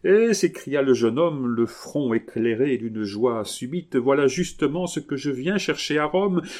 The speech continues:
voilà pourquoi je suis ici, près de vous, dans votre palais. Je viens vous dire, depuis huit jours, on multiplie les obstacles sous mes pas, on me refuse mon entrée au Vatican,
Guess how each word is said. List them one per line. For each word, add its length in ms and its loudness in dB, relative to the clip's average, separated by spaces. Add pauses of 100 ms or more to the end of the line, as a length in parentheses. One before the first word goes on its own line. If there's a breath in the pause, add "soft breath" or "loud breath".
(180 loud breath)
voilà 260 4
pourquoi 440 4
je 120 -4
suis 400 -6
ici, 300 0
près 160 0
de 100 4
vous, 300 2
dans 100 2
votre 280 4
palais. 480 6 (360 loud breath)
Je 160 2
viens 220 2
vous 120 0
dire, 400 4 (280 loud breath)
depuis 500 0
huit 240 -4
jours, 540 4
on 120 6
multiplie 760 -2
les 180 4
obstacles 540 0
sous 240 -4
mes 100 4
pas, 380 0 (240 loud breath)
on 120 4
me 120 4
refuse 640 4
mon 180 0
entrée 300 2
au 120 8
Vatican, 640 -2